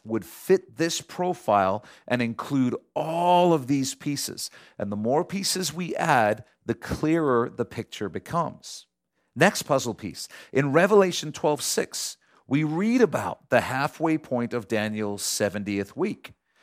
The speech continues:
It's on your outlines. It says, "Then the woman," and if you study Revelation twelve, you'll find that that's a reference to the Jews. "Then the woman,"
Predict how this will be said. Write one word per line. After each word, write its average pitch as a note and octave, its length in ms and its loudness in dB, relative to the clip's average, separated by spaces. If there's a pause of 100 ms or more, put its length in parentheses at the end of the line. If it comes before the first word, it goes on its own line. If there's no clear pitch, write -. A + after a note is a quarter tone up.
(260)
It's - 140 -10
on D3 160 2
your F3 100 0
outlines. A#2+ 480 2
It B2+ 140 -4
says, A#2 420 2
"Then C#3+ 540 2
the B2+ 120 2
woman," B2+ 560 -2 (300)
and G#2+ 80 -4
if A2 100 -4
you A2 120 -6
study B2+ 260 0
Revelation C#3 560 0
twelve, A2+ 420 2
you'll G#2 140 -2
find G#2+ 400 -2
that G#2 100 -4
that's G#2 220 -6
a G#2+ 40 -4
reference G#2+ 440 -4
to - 120 -14
the C3 120 -4
Jews. G2+ 600 -6 (520)
"Then A#2+ 240 4
the B2+ 80 2
woman," B2 400 0